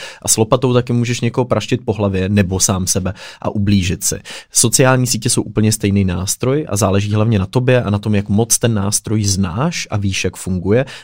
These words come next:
aby to dokázala využít správně. A v dnešní době jsme v situaci, kdy spousta lidí sociální sítě používá několik hodin denně, ale absolutně nemá tušení, na jaký bázi fungujou. V tom jsem třeba mluvil ve, o, o tom jsem třeba mluvil ve videu Radikální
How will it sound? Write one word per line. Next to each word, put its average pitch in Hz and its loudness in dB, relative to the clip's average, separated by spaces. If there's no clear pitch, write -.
aby 104 2
to 113 4
dokázala 107 2
využít 104 0
správně. 90 -4
A - -10
v 98 -10
dnešní 113 2
době 113 2
jsme 113 0
v - -2
situaci, 110 0
kdy 110 0
spousta 110 -2
lidí 107 -2
sociální 107 2
sítě 104 -4
používá 107 0
několik 104 0
hodin 117 2
denně, 95 0
ale 104 0
absolutně 135 -2
nemá 120 0
tušení, 101 0
na 110 0
jaký 104 -2
bázi 101 -2
fungujou. 92 -4
V - -18
tom 107 4
jsem 104 2
třeba 101 0
mluvil 98 2
ve, 95 -2
o, 92 -2
o 113 2
tom 110 4
jsem 107 2
třeba 104 2
mluvil 95 0
ve 87 -6
videu 92 -2
Radikální 90 -4